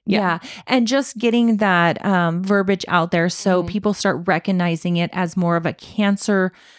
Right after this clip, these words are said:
Speaker 1: Related.
Speaker 2: related
Speaker 1: Mm-hmm.
Speaker 2: journey
Speaker 1: Mm-hmm.
Speaker 2: versus just a chemo, because that tends to isolate populations that did not maybe receive chemo.
Speaker 1: Right. Okay.
Speaker 2: So yes, for cons.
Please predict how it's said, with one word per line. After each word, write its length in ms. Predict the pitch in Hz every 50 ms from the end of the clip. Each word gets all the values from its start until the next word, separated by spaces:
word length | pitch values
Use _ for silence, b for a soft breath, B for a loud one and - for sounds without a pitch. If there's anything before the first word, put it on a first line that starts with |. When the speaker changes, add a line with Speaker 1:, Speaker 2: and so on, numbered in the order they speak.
| B B
Speaker 1:
Related. 720 | 190 190 190 180 175 165 165 165 160 156 156 165 190 185
Speaker 2:
related 600 | 196 208 202 202 202 196 190 190 190 190 202 196 185
Speaker 1:
Mm-hmm. 60 | 196
Speaker 2:
journey 540 | 190 190 214 208 214 214 214 208 208 214 220
Speaker 1:
Mm-hmm. 80 | 208 196
Speaker 2:
versus 440 | 196 196 185 180 175 185 185 170 -
just 240 | - 190 180 - -
a 60 | 175
chemo, 560 | - - - - - 202 202 214 226 240 226
because 380 | 214 196 - 202 196 185 175 -
that 260 | 190 175 175 - -
tends 400 | - - 202 196 190 196 202 -
to 140 | - 214 -
isolate 600 | - 165 190 208 - - - 190 165 165 - -
populations 760 | - - 180 - 185 170 175 170 160 170 165 - 180 165 151
that 160 | - 175 -
did 160 | - - 165 160
not 220 | 170 156 151 -
maybe 240 | 143 143 143 156 160
receive 360 | 175 170 160 - - - 156
chemo. 280 | - - 311 370 - - - - - -
Speaker 1:
Right. 240 | 180 165 160 156 - -
Okay. 180 | 233 - 202 175
Speaker 2:
So 120 | 220 202
yes, 340 | 202 208 208 147 139 - -
for 200 | - - 208 180
cons. 400 | - 202 196 165 - - 160